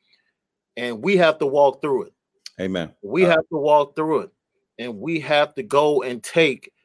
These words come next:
Speaker 1: the wealth of the wicked that has been laid up for the just. It's time out for us just talking about it. It's time for us just giving a, a, a scripture and speaking a scripture. It's time for us to become walking, living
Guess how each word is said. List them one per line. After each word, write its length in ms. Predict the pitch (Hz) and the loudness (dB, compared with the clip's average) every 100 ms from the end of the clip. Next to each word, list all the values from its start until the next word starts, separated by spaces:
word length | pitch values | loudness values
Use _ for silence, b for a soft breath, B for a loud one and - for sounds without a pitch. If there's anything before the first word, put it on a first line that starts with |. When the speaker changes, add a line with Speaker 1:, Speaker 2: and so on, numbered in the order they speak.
| _ _ | _ _
Speaker 1:
the 120 | 123 | -2
wealth 400 | 110 127 151 143 - | 2 4 4 4 -2
of 100 | 131 | -2
the 100 | 123 | -2
wicked 480 | 110 147 - 117 - - | -2 -4 -4 -8 -6 -4
that 140 | 120 | -2
has 220 | 123 113 | -2 -2
been 240 | 110 123 110 | -2 -2 -2
laid 320 | 120 123 117 | 0 0 -2
up 180 | 120 - | -4 -4
for 100 | 117 | -8
the 100 | 107 | -8
just. 400 | 95 123 95 - | -4 -2 -2 -4
It's 180 | 127 - | -4 -4
time 420 | - 160 160 139 | -2 2 2 2
out 260 | 143 139 - | 2 2 4
for 160 | 135 | 4
us 120 | 127 - | 4 0
just 220 | 113 - | -8 -4
talking 360 | - 156 156 147 | 4 4 4 0
about 340 | 139 139 135 | 4 6 6
it. 120 | 139 b b b b | 2 b b b b
It's 100 | 104 | -20
time 320 | - 156 139 127 | -6 -2 -2 -2
for 140 | 131 | 0
us 240 | 131 120 | 0 -2
just 480 | - 135 113 - - | -2 -2 -2 -6 -8
giving 360 | 135 135 123 113 | -2 -2 -2 -8
a, 140 | 104 - b b b - | -12 -14 b b b -4
a, 160 | 101 - | -2 -2
a 100 | 98 | -8
scripture 760 | - - 151 - - 151 143 139 _ _ _ - | -10 -4 -2 -2 -2 2 0 -2 _ _ _ -6
and 140 | 104 | -4
speaking 440 | - - 175 170 | -4 -2 0 4
a 60 | 131 | 2
scripture. 500 | - 170 156 156 139 - _ | 2 2 2 0 -4 -6 _
It's 160 | 127 123 | -8 -6
time 300 | - 160 139 | 0 0 0
for 160 | - 131 | 2 2
us 180 | 135 131 | 2 0
to 60 | |
become 400 | 123 127 143 120 | -10 -4 -4 -2
walking, 600 | 113 135 143 156 147 151 - | 4 6 6 2 -8 -10 -6
living 500 | 120 135 135 135 | 4 4 4 -2